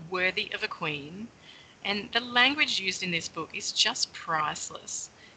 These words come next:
including that certain naughty word, which, um, obviously Giselle just found hilarious. And yeah, but Judy seems to use her own version of slang as well, which m-, makes this so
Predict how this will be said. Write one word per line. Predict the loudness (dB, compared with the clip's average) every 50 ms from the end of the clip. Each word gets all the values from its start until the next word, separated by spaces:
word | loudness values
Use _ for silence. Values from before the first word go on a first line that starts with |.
| -14 -10
including | -8 -8 -8 -8 -12 -12 -4 0 2 4 4 6 8 8
that | 8 8 6 2 -6
certain | -6 -4 0 2 4 6 6 6 4 2 0 -2 -2
naughty | -2 -2 -2 -2 -2 -2 -4 -2
word, | 0 2 4 6 6 6 4 4
which, | 4 2 4 4 4 2 2 0 -4 -6
um, | -8 -8 -8 -8 -8 -6
obviously | -6 -6 -6 -6 -8 -8 -6 -6
Giselle | -6 -6 -4 -4 -4 -4 -4 -4
just | -6 -8 -6 -8 -8 -10 -12
found | -14 -6 0 0 0 0 0
hilarious. | -4 -8 -6 -2 2 2 4 6 6 6 6 6 2 0 0 -2 -6 -8
And | -8 -12 -16 -18 -18 -20 -20 -20 -20 -18 -18 -16 -18 -18 -20 -20 -20 -20 -10 -2
yeah, | 4 6 8 8 8 6 4 0 -8 -12 -4 2
but | 4 4 4 6
Judy | 4 4 4 2 0 -2
seems | -2 -2 -2 -2 -2 0 0
to | 0
use | 4 6 6 6 6 6
her | 4 4 6 6
own | 6 6 4 2
version | 2 2 4 4 4 2 2 0
of | -2 -2
slang | -2 -4 -4 -4 -2 0 2 4 4 4 4 2 0 -2 -2 -2
as | -2 -2 -2 -2 0
well, | 2 4 6 6 6 4 2 -2 -8 -16 -20 -20 -20 2 6
which | 8 8 10 8 8
m-, | 6 2 0 -4 -8 -8
makes | 0 2 2 2 2 0 -4 -8
this | -6 -6 -4
so | -4 -2 0 0 2 0